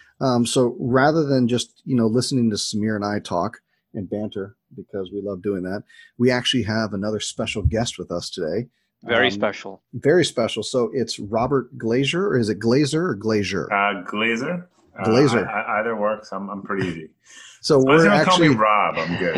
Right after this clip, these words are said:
Speaker 1: <laughs>
Speaker 3: Yeah.
Speaker 1: We're, we're gonna actually call you Bob today. So Bob Glazer.
Speaker 3: Perfect.
Speaker 1: So let me go ahead and read your fabulous intro. And just so everybody knows, I did steal this from LinkedIn. So if you'd like to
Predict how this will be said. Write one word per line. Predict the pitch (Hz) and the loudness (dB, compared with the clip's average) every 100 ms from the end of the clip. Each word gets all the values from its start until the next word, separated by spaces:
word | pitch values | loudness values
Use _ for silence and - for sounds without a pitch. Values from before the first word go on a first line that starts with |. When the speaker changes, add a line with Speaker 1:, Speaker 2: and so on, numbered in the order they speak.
| - | 0
Speaker 1:
<laughs> | - 98 | -2 -2
Speaker 3:
Yeah. | 85 - - - - _ - | -2 -2 -8 -20 -20 _ 0
Speaker 1:
We're, | 160 190 | 4 6
we're | 180 | 6
gonna | 196 | 4
actually | 175 170 | 4 2
call | 147 151 | 2 4
you | 131 | 4
Bob | 104 107 107 | 2 0 -2
today. | 87 80 | -4 -8
So | 78 101 | -6 -8
Bob | 90 110 101 | -4 -2 -2
Glazer. | 101 92 87 | -2 -2 -2
Speaker 3:
Perfect. | 82 - _ _ _ _ | -10 -14 _ _ _ _
Speaker 1:
So | - 160 113 - _ | 2 2 2 -4 _
let | 131 185 | 2 4
me | 214 | 4
go | 196 165 | 4 4
ahead | 151 | 2
and | 131 113 | 0 0
read | 123 127 120 | 0 -2 -2
your | 110 101 | -4 -4
fabulous | - - 131 131 123 113 - | -4 -4 -2 -2 -2 -4 -4
intro. | 113 - 117 110 110 _ _ _ | -6 -4 -2 -2 -4 _ _ _
And | 104 | -8
just | 117 117 | -6 -6
so | 127 | -6
everybody | 120 110 104 | -6 -6 -8
knows, | 101 98 90 110 | -10 -12 -12 -12
I | 107 | -8
did | 101 117 | -6 -6
steal | - - 117 110 | -8 -6 -4 -2
this | 110 110 | -4 -6
from | - 110 101 95 | -10 -8 -8 -8
LinkedIn. | 104 101 110 135 170 _ _ | -10 -8 -6 -6 -8 _ _
So | - 113 | -6 -6
if | 107 | -4
you'd | 104 | -2
like | 110 110 | -2 -2
to | - 98 92 | -6 -6 -6